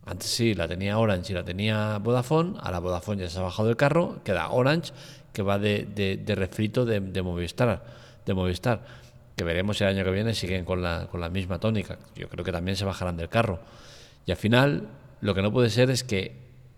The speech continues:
se, eh, una fútbol y Movistar.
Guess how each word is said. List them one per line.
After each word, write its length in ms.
se, 760
eh, 420
una 360
fútbol 720
y 140
Movistar. 680